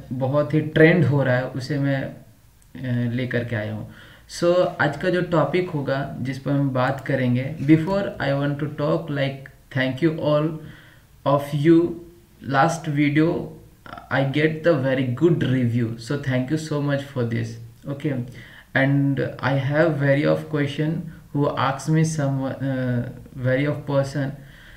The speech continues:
so I will give you answer in the last vid-, in the last, okay, this video in the last time I will give you the answer. Okay, so जानेंगे, like, about the Chile, क्योंकि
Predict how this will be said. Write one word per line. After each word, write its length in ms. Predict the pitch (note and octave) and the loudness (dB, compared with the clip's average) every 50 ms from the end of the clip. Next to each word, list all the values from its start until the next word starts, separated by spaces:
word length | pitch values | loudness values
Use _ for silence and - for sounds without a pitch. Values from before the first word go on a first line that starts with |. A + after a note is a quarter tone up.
| - - - | -20 -20 -10
so 560 | - - D#3 D3+ D3 D3 C#3+ C#3+ C3+ - - - | -4 -2 0 0 0 0 -2 -4 -6 -8 -6 -2
I 140 | C#3 C#3 C#3+ | 0 2 4
will 220 | D3+ D#3 D#3+ D#3 - D3+ C3 B2+ | 4 6 4 4 2 2 2 4
give 160 | D#3 D#3+ D#3 | 4 6 6
you 160 | D#3+ F3 E3+ | 6 4 4
answer 400 | D#3 D3 D3+ D3 - E3 D#3+ D#3 | 2 2 2 0 0 2 2 4
in 120 | D#3 D3 C#3 | 4 2 0
the 100 | C#3+ C3 | 0 2
last 320 | A#2+ A#2 A#2 A2+ A#2 - - A2 | 2 2 2 0 -2 -8 -10 -8
vid-, 260 | A2 A2 - - - | -8 -8 -8 -8 -4
in 200 | C3 C#3+ D3 C#3+ | -2 0 0 2
the 100 | C#3+ C#3+ | 0 0
last, 460 | B2+ B2 A#2+ A#2+ A#2 - - - - - - - - | 2 2 2 0 0 -2 -8 -14 -18 -20 -16 -10 -6
okay, 300 | C#3 C#3 D3+ D#3 B2 A#2 A2 - - - - - - - - - - - C#3+ | -4 -2 0 0 0 -2 -4 -6 -12 -16 -18 -20 -20 -20 -20 -16 -8 -2 0
this 200 | D3+ D3+ D3+ D3 | 0 0 0 0
video 280 | C#3 C#3 B2 - D#3+ | -2 -2 0 0 -2
in 400 | E3+ F3 - - - C3+ C3 B2+ | -2 -2 -4 -6 -6 -4 -4 -2
the 80 | B2+ A#2+ | -2 0
last 340 | A#2+ A#2+ B2 - - - - - - - - - - - - - - - - - | 0 0 0 0 -2 -6 -10 -16 -20 -20 -20 -20 -20 -20 -20 -20 -20 -16 -8 -4
time 200 | C#3 C#3 D3+ D3+ | -2 -2 0 0
I 80 | D3 | -2
will 180 | C#3+ D3 C#3 B2 | -2 -2 -2 -2
give 180 | B2+ B2 A#2+ | -2 -2 0
you 100 | A#2 B2 | -2 -2
the 100 | A#2+ B2+ | 0 0
answer. 340 | A#2 A2 A2 G#2+ - - A#2 | 0 -2 -2 -4 -8 -10 -8
Okay, 300 | A#2 B2 A#2+ - B2+ A#2+ A#2 - - - - - - - - - - | -6 -6 -6 -4 -6 -6 -8 -8 -12 -18 -20 -20 -20 -20 -20 -20 -16
so 380 | - - - E3+ F3 F3 F3 E3+ - - - - - | -10 -4 -2 0 0 0 0 -4 -8 -12 -12 -10 -4
जानेंगे, 560 | C#3+ D3 D3+ D3+ E3 F3 F3+ F3+ F3+ F3+ F3+ | 0 2 2 2 2 0 0 -2 -4 -4 -4
like, 420 | E3+ D#3+ D3+ D3+ D3+ D3 - - - | -2 0 2 2 2 0 -2 -4 -2
about 440 | D3 C#3+ C#3 C#3+ C#3+ D3 D3+ C#3+ C#3+ | -2 0 2 2 2 0 0 2 2
the 200 | D#3 D3+ D#3 - | 2 2 2 0
Chile, 400 | - D3 C#3+ C#3 D3 D#3+ - - - - - - - - - - - - - - - | -2 0 0 2 0 0 -2 -4 -8 -14 -18 -20 -20 -20 -20 -20 -20 -20 -20 -10 -6
क्योंकि 380 | C#3+ A#2+ A#2 D3 C#3+ C#3 B2+ | -6 -4 -2 -2 -2 -2 -2